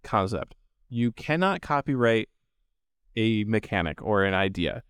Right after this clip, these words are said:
You can copyright an expression of a mechanic. And I,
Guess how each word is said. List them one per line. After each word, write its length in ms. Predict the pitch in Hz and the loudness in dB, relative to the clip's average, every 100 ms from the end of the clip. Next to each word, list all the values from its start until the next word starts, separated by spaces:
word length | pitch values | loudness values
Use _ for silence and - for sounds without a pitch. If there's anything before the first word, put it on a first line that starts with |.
| - | -6
You 140 | 110 | -4
can 160 | 107 107 | -2 -2
copyright 560 | 135 135 139 131 123 | -2 0 2 2 2
an 140 | - 117 | -2 -4
expression 960 | 104 - - - 110 104 - 85 53 - _ _ _ _ | -2 -6 -8 -2 0 0 -4 -4 -6 -14 _ _ _ _
of 100 | 113 | -2
a 80 | 101 87 | 0 -2
mechanic. 520 | - 104 - 87 69 - | -4 -6 -4 -4 -4 -4
And 200 | 123 110 - _ _ _ _ - | -2 -2 -4 _ _ _ _ -4
I, 160 | 113 | 0